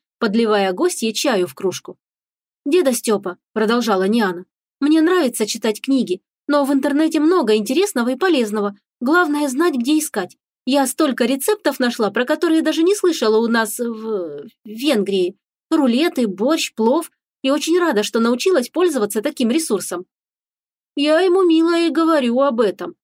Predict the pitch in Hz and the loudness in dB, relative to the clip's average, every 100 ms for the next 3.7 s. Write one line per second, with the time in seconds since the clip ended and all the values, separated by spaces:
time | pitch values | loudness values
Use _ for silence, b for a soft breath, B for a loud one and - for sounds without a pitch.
0 | _ 349 320 247 240 240 254 - 330 294 | _ -4 0 0 2 0 -4 -6 0 0
1 | 302 302 320 294 254 233 233 _ _ 214 | 0 -2 -2 0 0 -2 -6 _ _ -2
2 | 262 277 330 262 220 240 226 208 233 240 | 0 0 0 -2 -2 -2 0 0 0 0
3 | 370 415 - 247 185 180 | 2 0 0 -2 0 -4